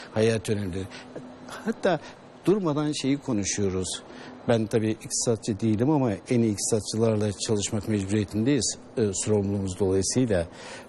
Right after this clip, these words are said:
Onlardan aldığımız bilgilerin ışığında da, yoksa hocalarımın işine karışmak istemiyorum. E, konuşuyorum. Hep şeyden korkuyoruz. fed, fed faiz artırırsa ne olacak? Yani böyle korkunun eceli bir faydası yok.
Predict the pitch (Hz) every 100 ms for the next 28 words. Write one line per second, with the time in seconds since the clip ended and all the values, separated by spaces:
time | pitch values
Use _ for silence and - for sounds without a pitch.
0 | - 110 107 104 110 104 101 104 95 90
1 | 95 101 101 101 95 - 98 104 110 85
2 | 90 87 107 104 104 107 104 101 95 -
3 | 104 104 95 - 98 - - 139 90 87
4 | 85 - - - - - 110 110 110 110
5 | 113 113 110 107 104 - - 113 101 -
6 | - 101 113 139 - - 226 226 - -
7 | - 202 160 131 - 95 90 95 95 -
8 | - - 185 180 - - - - - -
9 | 127 120 - - 160 143 117 98 90 104
10 | - 151 127 110 90 104 - 139 143 -
11 | 190 180 190 131 110 101 98 - 87 82
12 | 85 - 78 82